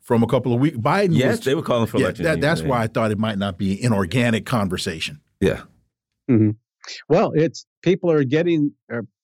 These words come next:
Speaker 3: even people within the administration are beginning to see this. It's,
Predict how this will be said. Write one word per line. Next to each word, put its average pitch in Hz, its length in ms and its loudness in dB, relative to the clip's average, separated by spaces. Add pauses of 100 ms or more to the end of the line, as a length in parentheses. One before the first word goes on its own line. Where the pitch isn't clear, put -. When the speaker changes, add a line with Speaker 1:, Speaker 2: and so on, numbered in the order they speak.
(200)
Speaker 3:
even 143 300 2
people 151 300 0
within 135 260 2
the 143 100 4
administration 135 720 -2
are 120 80 0
beginning 113 400 0
to 98 80 -2
see 101 280 0
this. 95 240 0
It's, 107 140 -2